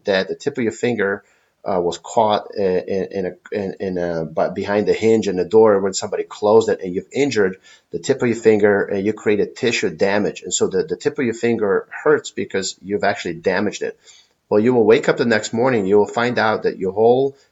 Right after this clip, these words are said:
index finger will be flaming red, and you'll ask yourself a question, "How come if I just, uh, you know, pinch the tip of the finger, how come my whole finger is involved?"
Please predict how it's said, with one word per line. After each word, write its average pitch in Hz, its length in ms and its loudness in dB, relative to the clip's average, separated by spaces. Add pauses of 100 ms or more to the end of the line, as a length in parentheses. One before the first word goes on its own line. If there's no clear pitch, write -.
(140)
index 120 380 2
finger 90 460 -2 (320)
will 107 180 4
be 104 240 2
flaming 127 540 2
red, 95 440 2 (440)
and 98 460 2
you'll 104 180 4
ask 113 140 0
yourself 117 300 -4
a 95 80 -2
question, 107 340 -4
"How 104 220 -4
come 101 480 -4 (340)
if - 200 -6
I 110 60 2
just, - 280 -10 (160)
uh, 92 340 -2
you 104 140 -4
know, 90 160 0
pinch 107 280 -4
the 80 80 -8
tip - 200 -6
of 98 60 -4
the 92 80 -4
finger, 120 240 -4
how 104 140 -6
come 127 180 -6
my 92 120 -2
whole 113 200 0
finger 143 600 2
is 104 220 -2
involved?" 85 500 -4